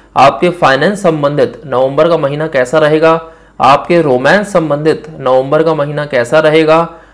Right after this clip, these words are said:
आपके फैमिली संबंधित नवंबर का महीना कैसा रहेगा, आपके स्वास्थ्य संबंधित नवंबर का महीना कैसा रहेगा, और अंत में हम चर्चा करेंगे उन महत्वपूर्ण उपायों की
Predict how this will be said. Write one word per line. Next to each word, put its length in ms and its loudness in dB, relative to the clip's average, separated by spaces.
आपके 400 2
फैमिली 420 0
संबंधित 680 -2
नवंबर 420 0
का 100 2
महीना 300 -4
कैसा 300 0
रहेगा, 400 2
आपके 400 2
स्वास्थ्य 460 0
संबंधित 580 -2
नवंबर 440 0
का 100 2
महीना 320 -4
कैसा 320 -2
रहेगा, 380 2
और 140 4
अंत 280 -2
में 120 0
हम 160 0
चर्चा 320 2
करेंगे 380 2
उन 280 -2
महत्वपूर्ण 640 -2
उपायों 460 0
की 180 -14